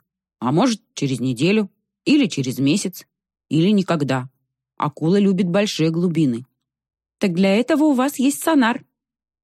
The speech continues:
«Есть-то он есть, но сам я ее еще ни разу не встречал». «Кто-то же из вашей команды встречал?» «Я? Нет». «А я встречу», мама произнесла это, ни капли не сомневаясь,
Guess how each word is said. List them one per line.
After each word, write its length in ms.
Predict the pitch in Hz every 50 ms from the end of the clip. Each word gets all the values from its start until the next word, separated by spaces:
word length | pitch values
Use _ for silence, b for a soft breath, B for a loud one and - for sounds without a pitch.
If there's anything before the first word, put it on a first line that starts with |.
| _ _
«Есть-то 420 | - 123 135 143 131 - _ 175
он 100 | 170 185
есть, 460 | 214 202 185 175 139 113 - - - _ _ _ _ _ _ _ _
но 160 | 147 156 156
сам 240 | 151 - 269 302 311
я 200 | 233 151 156 143
ее 280 | 143 147 131 131 156
еще 320 | 139 139 151 160 - - 269
ни 120 | 269 294
разу 260 | 294 262 196 147 127
не 140 | 135 131 127
встречал». 540 | 127 - - 156 175 - - 143 120 104 - _ _ _ _ _ _ _ _ _ _ _ _ _ _
«Кто-то 380 | - - _ 247 226 - 214 202
же 140 | 185 208
из 100 | 214 190
вашей 260 | 190 214 208 202 - 196
команды 380 | - 214 208 202 196 202 180
встречал?» 560 | 190 - - 185 202 180 - 247 285 370 _ _ _ _ _ _ _ _ _ _ _ _ _ _ -
«Я? 320 | 123 113 139 160 214 254 _ _
Нет». 400 | 120 127 139 139 143 139 - _ _ _ _ _ _ _ _ _ _ _ _ _ _ _
«А 80 | - 180
я 200 | 214 240 359 381
встречу», 720 | - - - _ 196 170 190 185 - - - 170 170 - _ _ _ _ _ _ _ _
мама 260 | - 156 165 160 156 143
произнесла 600 | - 160 160 156 139 170 165 - - 254 294 -
это, 220 | - 190 175 - 160
ни 140 | 165 165 160
капли 340 | - - 269 285 - 240
не 100 | 240 240
сомневаясь, 720 | 214 - - 208 208 208 202 156 151 139 131 135 - -